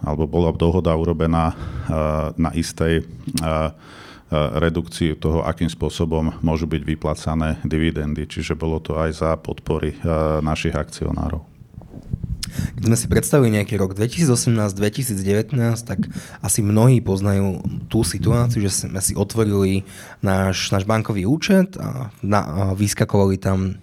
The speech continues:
Speaker 2: na nás ponuky, že si môžeme požičať toľko, a toľko a toľko, úver, kreditné karty alebo, alebo čerpať hypotéku.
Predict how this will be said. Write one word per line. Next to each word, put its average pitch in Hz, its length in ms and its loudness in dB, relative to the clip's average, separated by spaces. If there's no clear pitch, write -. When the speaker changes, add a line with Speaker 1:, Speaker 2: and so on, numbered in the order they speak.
Speaker 2:
na 92 140 0
nás 95 180 0
ponuky, 101 400 0
že 92 140 -4
si - 20 -4
môžeme 95 320 0
požičať 95 400 -6
toľko, 104 480 0
a 98 160 -2
toľko 104 260 0
a 95 80 -6
toľko, 95 400 -4
úver, 98 580 2
kreditné 98 500 0
karty 98 640 -2
alebo, 98 580 0
alebo 98 320 -4
čerpať 101 460 0
hypotéku. 139 580 2